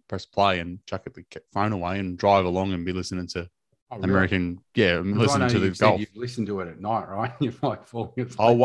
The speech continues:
Speaker 1: I'll wake up in the morning if it's, if I wake up at, say, you know, three or four in the morning and their audio started, I'll just put it on and have one earpiece in and be listening to the golf on and off for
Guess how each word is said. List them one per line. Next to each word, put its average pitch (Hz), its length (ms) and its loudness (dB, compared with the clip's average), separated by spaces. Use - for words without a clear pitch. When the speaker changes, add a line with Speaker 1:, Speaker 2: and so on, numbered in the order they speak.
Speaker 1:
I'll 117 180 4
wake 120 280 2
up 120 160 -2
in 113 80 0
the 107 60 -2
morning 101 520 -4
if 143 140 -6
it's, - 440 -4
if 117 160 -10
I 127 140 4
wake 135 260 2
up 117 160 -4
at, - 140 -6
say, 95 480 -4
you 101 80 -8
know, 92 100 -8
three 135 180 -4
or 120 60 0
four 104 220 -2
in 92 60 -2
the 90 60 -4
morning 95 380 0
and 90 140 -2
their 92 120 0
audio 92 360 0
started, 92 640 -2
I'll 110 140 2
just 113 180 -4
put 90 140 -4
it 85 80 -2
on 95 260 0
and 85 220 -6
have 95 180 -4
one 90 320 -4
earpiece 98 480 -4
in 90 140 -2
and 85 100 -4
be 90 60 -4
listening 90 460 -6
to 82 360 -6
the 92 80 -6
golf 107 400 -2
on 90 120 -2
and 87 100 -4
off - 260 -10
for 87 240 -4